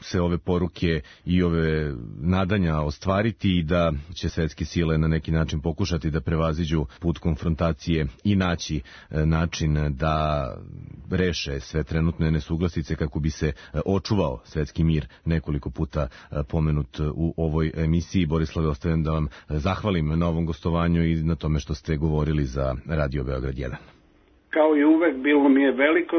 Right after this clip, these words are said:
Speaker 2: zadovoljstvo, a vama, e, i uredništvu zahvaljujem na prilici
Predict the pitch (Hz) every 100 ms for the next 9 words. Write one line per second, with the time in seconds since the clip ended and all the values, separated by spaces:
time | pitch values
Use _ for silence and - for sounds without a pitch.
0 | 139 143 135 143 151 147 - 156 135 -
1 | 127 127 139 143 147 143 - - 127 117
2 | 113 117 135 127 127 139 131 135 127 -
3 | 135 120 123 - 123 120 120 127 123 123
4 | 120 139 120 123 113 -